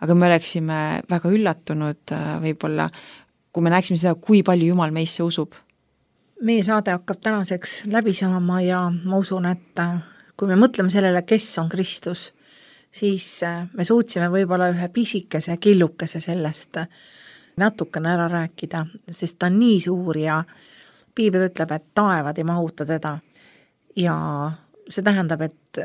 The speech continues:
Speaker 2: seda annab tundma õppida, aga ma usun, et iga samm sellel teel, tema tundma õppimise teel, teeb meid kõiki väga õnnelikuks, teeb meid ka alandlikuks, aga see ei ole selline orjalik alandlikkus, vaid see ongi selline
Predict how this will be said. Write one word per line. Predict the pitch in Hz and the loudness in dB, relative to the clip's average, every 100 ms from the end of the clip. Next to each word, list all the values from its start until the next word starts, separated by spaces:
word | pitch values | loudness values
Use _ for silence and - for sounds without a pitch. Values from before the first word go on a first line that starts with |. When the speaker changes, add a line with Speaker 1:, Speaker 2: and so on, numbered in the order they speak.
| 226 208 196 _ - | -10 -12 -14 _ -10
Speaker 2:
seda | 202 202 | 2 4
annab | 202 165 | 4 2
tundma | - 180 170 | 2 2 2
õppida, | 185 - 160 156 156 - | -2 -2 -4 -2 -4 -4
aga | 165 170 | -4 2
ma | 185 | 4
usun, | 233 233 180 | 4 2 -2
et | 165 | -2
iga | 220 - 185 165 165 | -4 -2 -2 -2 -4
samm | - 208 202 | 0 2 2
sellel | 170 180 175 | -2 -4 -2
teel, | 185 208 170 151 | 0 2 0 -2
tema | 175 165 | -4 -2
tundma | 208 208 190 | 0 0 0
õppimise | 196 175 156 165 | -2 -4 -6 -6
teel, | 214 220 170 170 - _ - - _ - | 0 2 2 -2 -10 _ -20 -20 _ 2
teeb | 202 185 | 2 2
meid | 170 - | -4 0
kõiki | 196 202 165 | -2 0 -2
väga | 185 190 | 0 2
õnnelikuks, | 226 180 156 165 151 - - - _ - - - | 2 0 -2 -6 -12 -12 -18 -20 _ -20 -20 0
teeb | 196 185 | 4 4
meid | 180 175 | 2 -2
ka | 175 180 | 0 2
alandlikuks, | 254 190 151 - 180 - - | 2 0 -4 -8 -12 -12 -8
aga | - 160 | -8 -2
see | 226 | 2
ei | 226 | 4
ole | 180 | 2
selline | 156 170 170 170 | 0 0 0 2
orjalik | 208 208 156 156 170 | 2 0 -2 -4 -4
alandlikkus, | 170 165 175 - 160 160 | -4 -4 -8 -10 -12 -6
vaid | 165 - | -8 -4
see | 185 | -4
ongi | 175 156 | -2 -2
selline | 180 190 180 180 170 | -4 -2 -2 -4 -4